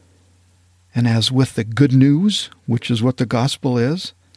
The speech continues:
verses like Romans eight twenty-eight and twenty-nine become real and dwell in us richly.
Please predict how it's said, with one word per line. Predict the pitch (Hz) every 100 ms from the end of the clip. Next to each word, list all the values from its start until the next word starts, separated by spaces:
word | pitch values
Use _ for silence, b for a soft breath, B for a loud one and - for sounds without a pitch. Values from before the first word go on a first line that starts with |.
| b b b b _
verses | 165 156 147 -
like | 123 -
Romans | 123 135 127
eight | 135 139
twenty-eight | - 131 123 135
and | 139
twenty-nine | - 139 127 110 110 139
become | 147 131 - 110 104
real | 120 165 175 175 170 b -
and | 98 98
dwell | 123 113 123 127
in | 127 123
us | 127 -
richly. | 90 92 - - - -